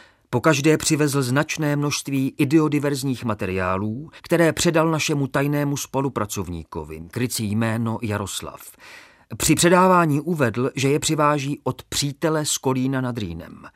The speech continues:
Majer spolupracovníka ujistil, že nemusí mít žádné obavy, není v podezření, neboť materiály nepřevážel on Majer, ale spolehliví řidiči nákladních automobilů tir z N S R.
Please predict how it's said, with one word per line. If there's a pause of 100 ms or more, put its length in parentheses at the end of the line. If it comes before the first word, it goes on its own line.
(480)
Majer
spolupracovníka
ujistil, (100)
že
nemusí
mít
žádné
obavy, (200)
není
v
podezření, (320)
neboť
materiály
nepřevážel
on
Majer, (380)
ale
spolehliví
řidiči
nákladních
automobilů (120)
tir (140)
z
N
S
R.